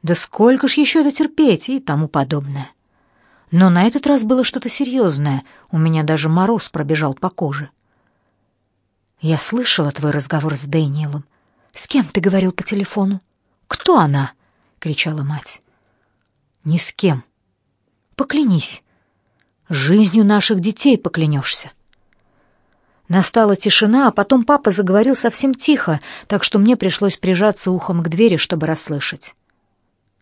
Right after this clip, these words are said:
"Твоя вина неужели непонятна? Уделяешь все внимание Дэниелу. Искать на стороне".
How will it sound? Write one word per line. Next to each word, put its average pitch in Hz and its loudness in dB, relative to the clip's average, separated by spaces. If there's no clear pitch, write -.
"Твоя 151 -2
вина 139 -4
неужели 151 0
непонятна? 156 -6
Уделяешь 185 2
все - -2
внимание 180 2
Дэниелу. 143 -6
Искать 240 -2
на 147 -4
стороне". 135 -10